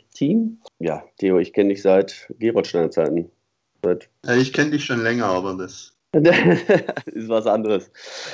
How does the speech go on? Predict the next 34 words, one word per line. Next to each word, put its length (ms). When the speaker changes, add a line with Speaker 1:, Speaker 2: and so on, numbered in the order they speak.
Speaker 2:
Was 100
Speaker 1:
Du 60
warst 300
Speaker 2:
anderes. 80
Speaker 1:
unter 240
anderem 240
bei 240
Geroldsteiner 800
beim 360
Cervelo 360
Test 340
Team, 320
bei 540
Garmin, 720
bei 180
Kult 320
waren 140
wir 100
zusammen 380
und 100
Stölting, 680
dann 180
warst 240
du 220
bei 120
Beat 300
und 120
jetzt 180
bei 100
I-, 280
Israel 500
Speaker 2:
Mhm. 80
Speaker 1:
Startup 280
Nation. 360